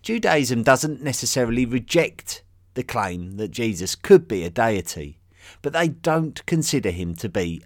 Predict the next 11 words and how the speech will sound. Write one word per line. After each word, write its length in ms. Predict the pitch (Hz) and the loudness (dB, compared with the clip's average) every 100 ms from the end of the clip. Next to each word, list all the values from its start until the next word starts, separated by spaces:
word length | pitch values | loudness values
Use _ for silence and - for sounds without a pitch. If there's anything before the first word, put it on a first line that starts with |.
| - | -8
a 40 | |
Messiah. 580 | 92 87 - 117 80 62 - _ _ _ _ _ _ _ _ _ _ _ - | -6 -4 -2 -2 -4 -8 -18 _ _ _ _ _ _ _ _ _ _ _ -6
So 160 | - | 2
although 340 | 147 151 185 214 | 4 4 2 2
it's 260 | 202 - | 0 -2
not 180 | 147 123 | -2 -4
always 420 | - 131 117 110 | -4 0 2 2
possible 460 | - 180 170 117 107 | 0 -2 0 -2 -4
to 100 | - | -4
be 160 | 107 104 | -4 -4
categorical 920 | 120 113 107 - 135 120 - 101 | -4 -4 -4 0 2 0 -2 -6